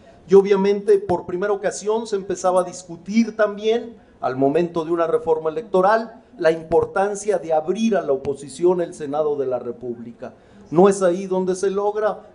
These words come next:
tendrían que pasar todavía varias reformas para que se lograra la llegada y el reconocimiento de, primero de la primera minoría y posteriormente de la lista nacional, este, al Senado. Sin embargo,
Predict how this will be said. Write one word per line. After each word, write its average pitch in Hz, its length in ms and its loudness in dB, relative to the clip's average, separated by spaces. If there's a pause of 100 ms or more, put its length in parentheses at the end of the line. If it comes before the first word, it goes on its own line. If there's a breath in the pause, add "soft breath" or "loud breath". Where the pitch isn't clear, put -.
tendrían 165 400 -2
que 165 100 -8
pasar 156 380 0
todavía 147 400 2
varias 143 340 0
reformas 139 560 -2
para 120 240 -4
que 131 100 -8
se 127 120 -10
lograra 131 800 -2
la 135 200 0
llegada 147 520 0
y 131 80 -4
el 139 80 -4
reconocimiento 143 1000 -6
de, 135 140 -6
primero 143 460 0
de 135 100 0
la 123 140 -4
primera 139 340 -4
minoría 175 800 -4
y 196 140 2
posteriormente 147 1040 -2
de 151 260 -6 (220 loud breath)
la 139 160 4
lista 156 420 -2
nacional, 135 680 -2 (260 loud breath)
este, 135 460 2
al 156 240 2
Senado. 185 480 2
Sin 147 160 -10
embargo, 156 580 0